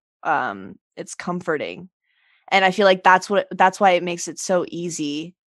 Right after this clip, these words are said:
to have such a great relationship with God, like the way I see Caroline's relationship with God, lovely, love it.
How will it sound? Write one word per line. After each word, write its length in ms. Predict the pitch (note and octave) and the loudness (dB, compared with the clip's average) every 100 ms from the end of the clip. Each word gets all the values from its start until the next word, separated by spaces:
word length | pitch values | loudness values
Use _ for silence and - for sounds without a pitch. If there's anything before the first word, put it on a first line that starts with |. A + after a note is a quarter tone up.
| _ _ _ - | _ _ _ -8
to 120 | F#3 | -8
have 320 | - F3 F3 | 2 4 4
such 180 | - F3 | 0 -4
a 40 | F3+ | -4
great 240 | F3+ E3+ | -2 -2
relationship 520 | E3+ E3 E3 F3+ F3+ | 0 -2 -4 -10 -10
with 120 | F3 E3+ | -10 0
God, 400 | D#3+ D3+ D3+ - - | 2 2 -2 -6 -8
like 160 | E3 | -6
the 80 | F3 | -2
way 120 | E3+ | 0
I 80 | D#3 | 0
see 200 | E3 E3+ | -2 -4
Caroline's 440 | E3 E3+ D#3 D#3 D#3 | -4 -2 -2 -4 -4
relationship 420 | D#3 E3 F3 F3+ | -6 -6 -12 -14
with 80 | F3 | -4
God, 260 | D#3 C#3+ - _ _ _ - | -2 -2 -6 _ _ _ -20
lovely, 840 | C3+ E3 D#3+ D3+ C#3+ B2+ C3 G3+ _ - | -16 -12 -4 -4 -4 -6 -4 -6 _ -4
love 280 | D3+ C3+ | -4 -2
it. 280 | B2 G#3+ - | 0 0 -2